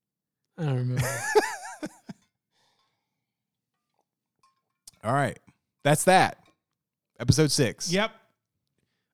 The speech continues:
Speaker 1: All right. So I would love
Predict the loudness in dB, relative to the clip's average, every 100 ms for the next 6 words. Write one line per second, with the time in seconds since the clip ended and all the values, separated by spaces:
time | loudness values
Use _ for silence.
0 | -2 0 -2 -8 _ _ _ -12 -4 -2
1 | 0 -2 -4 -8 _ _ _ _ _ _
2 | _ _ _ _ _ _ _ _ _ -6
3 | -6 -4 -4 -4 -4 -8 -12